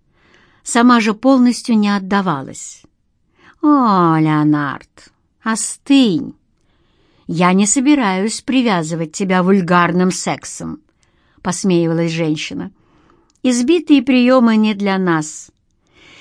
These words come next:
Пилигрим вообще не должен помышлять о плотских утехах.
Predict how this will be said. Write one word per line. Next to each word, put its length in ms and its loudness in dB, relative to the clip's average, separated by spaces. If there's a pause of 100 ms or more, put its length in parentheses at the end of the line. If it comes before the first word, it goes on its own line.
(320)
Пилигрим 480 4
вообще 500 2
не 140 4
должен 400 0
помышлять 640 -2
о 80 0
плотских 600 -6
утехах. 720 -10